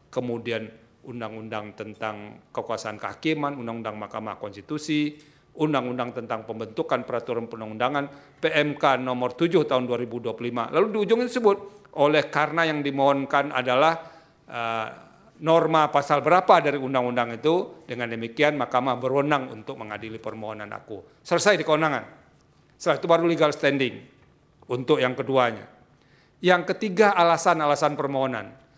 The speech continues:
Jadi semua yang di luar yang kewenangan, di luar legal standing, masukkan ke alasan-alasan permohonan itu.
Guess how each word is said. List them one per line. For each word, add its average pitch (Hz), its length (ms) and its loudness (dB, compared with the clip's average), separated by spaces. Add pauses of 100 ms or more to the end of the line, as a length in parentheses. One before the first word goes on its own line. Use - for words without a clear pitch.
(300)
Jadi 175 240 4
semua 202 520 8
yang 196 240 6
di 190 80 6
luar 190 320 8
yang 170 320 6
kewenangan, 180 840 4
di 165 80 6
luar 160 440 6
legal 151 280 2
standing, 180 440 2 (280)
masukkan 220 400 4
ke 160 120 0
alasan-alasan 143 480 2
permohonan 127 480 -4
itu. - 160 -16